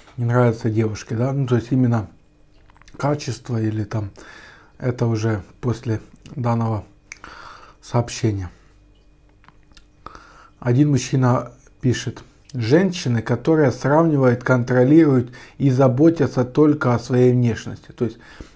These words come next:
оказывается, есть такие мужчины, да, ой, женщины, точнее, мужчины, которым не нравятся девушки, которые, э, говорит о том, что слишком,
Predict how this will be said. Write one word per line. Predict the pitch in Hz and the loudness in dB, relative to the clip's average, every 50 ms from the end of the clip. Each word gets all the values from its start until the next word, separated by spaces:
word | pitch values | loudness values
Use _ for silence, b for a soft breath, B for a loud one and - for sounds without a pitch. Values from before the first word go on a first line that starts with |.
| B - | B -8
оказывается, | 120 127 170 180 175 165 156 - - 135 | -2 2 2 4 4 4 2 2 2 2
есть | 147 151 143 147 | 4 4 2 2
такие | - 135 - 147 139 | -2 -6 -4 -2 -2
мужчины, | 147 147 143 - - 262 269 185 143 123 | -2 -2 -4 -4 -4 -4 -2 -2 -2 -2
да, | 123 131 | 0 0
ой, | 123 120 117 113 113 113 113 117 117 117 117 | 2 2 2 2 2 0 0 0 0 0 -2
женщины, | 117 117 117 165 202 220 208 202 - 165 151 147 139 123 123 - - - b b b b b b b b _ _ _ _ - - - _ | -2 -2 0 0 0 0 -2 -6 -8 -6 -4 -4 -4 -4 -6 -10 -20 -20 b b b b b b b b _ _ _ _ -20 -20 -20 _
точнее, | - 123 123 - - 143 131 120 | -4 -4 -4 -2 2 2 2 4
мужчины, | 120 131 131 - - - - 170 190 190 170 131 113 - b b b b | 4 2 0 0 -2 -4 0 0 0 2 0 -2 -4 -6 b b b b
которым | - - 117 - 151 160 160 147 | -10 -10 -2 0 2 2 4 2
не | 131 127 | 2 2
нравятся | 123 123 127 131 131 127 123 - 131 117 | 2 2 4 4 4 4 2 -2 -6 -4
девушки, | 117 120 120 110 110 107 - _ - - B B B B B B B | -2 0 0 0 -2 -6 -14 _ -20 -20 B B B B B B B
которые, | B - 120 - 160 160 156 147 131 117 113 - - _ _ _ _ _ _ _ _ - _ _ _ _ _ - _ _ _ _ _ _ _ _ _ _ _ - _ - _ _ _ - - _ | B -10 -4 2 4 4 6 6 4 2 0 -6 -12 _ _ _ _ _ _ _ _ -20 _ _ _ _ _ -20 _ _ _ _ _ _ _ _ _ _ _ -20 _ -20 _ _ _ -20 -20 _
э, | 107 107 107 107 107 107 104 104 104 101 b b b b b | -16 -14 -10 -10 -8 -8 -8 -10 -12 -14 b b b b b
говорит | - - 117 113 123 123 131 131 131 131 | -14 -8 -2 0 2 4 4 4 4 2
о | 131 123 | 0 -2
том, | - 170 170 143 | 0 0 -2 -2
что | - - 135 120 | -4 -4 -6 -6
слишком, | - - - 147 160 160 - - 139 127 113 107 B | -6 -2 0 0 0 0 -2 -2 -2 -2 -2 -4 B